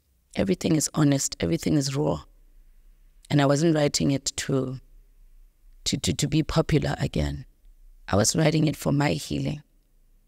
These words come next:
And then I remember one day God said, "Okay, remember those pages you were writing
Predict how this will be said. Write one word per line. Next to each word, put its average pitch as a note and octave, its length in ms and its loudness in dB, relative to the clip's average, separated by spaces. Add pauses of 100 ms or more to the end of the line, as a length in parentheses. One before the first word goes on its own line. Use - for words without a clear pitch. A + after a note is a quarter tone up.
(200)
And D3+ 200 -4
then D3+ 100 2
I D#3 60 2
remember D3 400 2
one C#3+ 180 4
day C#3 180 4
God C3 300 -2
said, - 300 -4
"Okay, - 280 -4
remember - 380 0
those - 220 -2
pages E3 440 0
you - 80 -4
were D3 120 -2
writing D3 480 -2